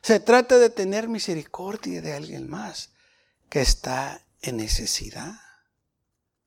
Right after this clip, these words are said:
Estos religiosos, pues, estaban,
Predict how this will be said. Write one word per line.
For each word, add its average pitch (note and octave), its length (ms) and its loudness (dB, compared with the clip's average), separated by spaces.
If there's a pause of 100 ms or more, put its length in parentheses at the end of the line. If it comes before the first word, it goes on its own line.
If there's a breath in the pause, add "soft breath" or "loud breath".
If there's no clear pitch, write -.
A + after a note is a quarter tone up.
(640)
Estos D3 320 2
religiosos, A3 720 2
pues, - 440 -6 (680)
estaban, F#3+ 920 2